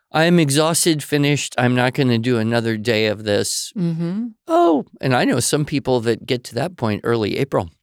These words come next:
Speaker 2: <laughs> Well, there you go. And so even with our writing system, we kind of wind down with our Unit nine, expecting that hopefully parents will and teachers will get to that in April or May. But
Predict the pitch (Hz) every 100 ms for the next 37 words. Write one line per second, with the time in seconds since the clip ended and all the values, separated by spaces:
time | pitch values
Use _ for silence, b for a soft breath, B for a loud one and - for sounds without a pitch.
0 | - 156 - 233 - 247 - 220 - 202
1 | - 202 _ 208 _ - 214 _ 208 _
2 | B B B B B 175 170 208 - 175
3 | 170 185 190 131 107 170 170 - 170 160
4 | 160 - _ - 185 180 175 160 156 151
5 | 143 151 165 165 151 135 - 139 135 139
6 | b b b 170 - 175 160 143 - -
7 | 143 156 165 160 151 165 170 175 156 147
8 | 143 143 147 135 147 139 139 139 127 -
9 | - 143 - 139 143 139 - _ _ 156
10 | 143 151 147 151 143 143 - 143 - -
11 | 143 - 143 143 143 143 143 - 147 135
12 | 127 - B B 165 160 160 - 151 139
13 | 131 131 135 135 139 147 143 -